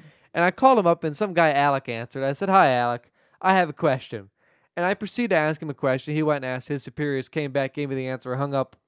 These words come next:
left. And then I realized I didn't exactly get every answer I needed, so I had to call back. And Alec picked up again. I said, "Hi, Alec. It's me again. Glad to see you." And he had to put me on hold for my second question 'cause it was a lengthy one. And then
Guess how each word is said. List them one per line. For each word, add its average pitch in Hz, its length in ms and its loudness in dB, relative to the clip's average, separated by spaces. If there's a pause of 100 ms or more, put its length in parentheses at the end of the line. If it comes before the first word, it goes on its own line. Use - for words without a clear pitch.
(100)
left. - 420 -8 (680)
And 160 140 -4
then 233 80 2
I 254 80 4
realized 202 340 2
I 170 60 0
didn't 214 260 0
exactly 180 580 0
get 147 300 0
every 160 340 0
answer 147 280 -4
I 135 40 0
needed, 131 200 -4
so 156 80 -2
I 170 40 2
had 240 100 2
to 233 60 -2
call 175 320 0
back. 123 380 -4
And 143 100 -8
Alec 185 320 -2
picked 165 220 -4
up 151 160 2
again. 120 160 -8
I 123 40 -6
said, 151 140 -8
"Hi, 165 140 4
Alec. 135 260 0
It's 147 120 -16
me 175 160 -4
again. 120 280 -6
Glad 127 220 -6
to 117 60 -16
see 170 180 -4
you." - 140 -8 (560)
And 202 80 0
he 233 60 2
had 247 80 2
to 233 60 -4
put 277 220 4
me 247 100 0
on 208 140 2
hold 208 240 8
for 190 100 -6
my 160 120 2
second 180 340 -4
question 160 400 -2
'cause 180 120 -4
it 185 60 -4
was 175 100 -8
a 170 40 -6
lengthy 202 440 -4
one. 151 220 0
And 170 120 -8
then 220 320 -2